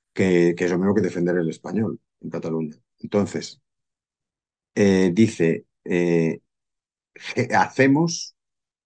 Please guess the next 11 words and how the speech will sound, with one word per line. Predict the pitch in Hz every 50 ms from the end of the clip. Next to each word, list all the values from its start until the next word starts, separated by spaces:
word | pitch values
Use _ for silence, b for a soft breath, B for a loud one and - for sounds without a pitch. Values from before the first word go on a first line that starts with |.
| _ _ _
aquello | - 104 101 - 123 123 123 123 147 151 147
que | - 117 104
debería | 107 98 101 98 107 117 120
hacer | 120 127 117 117
el | 113 98
gobierno, | 92 90 98 98 87 80 82 78
defender | 80 - - 92 90 92 101 104
el | 107 107
español | 98 - - - 98 101 110 113 110
en | 98
Cataluña". | 87 - - 85 82 87 87 82